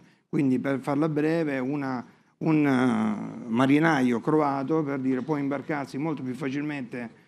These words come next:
su una barca di diporto italiana piuttosto che un italiano stesso. Per cui questo è un problema dove le associazioni di categoria, Confindustria e tutte le associazioni che si occupano di questo problema stanno lavorando col governo per cercare di,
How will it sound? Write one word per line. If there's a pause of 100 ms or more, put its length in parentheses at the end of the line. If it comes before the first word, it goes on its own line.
su
una
barca
di
diporto
italiana
piuttosto
che
un
italiano
stesso. (280)
Per
cui
questo
è
un
problema
dove
le
associazioni
di
categoria, (240)
Confindustria
e
tutte
le
associazioni
che
si
occupano (240)
di
questo
problema
stanno
lavorando
col
governo
per
cercare
di,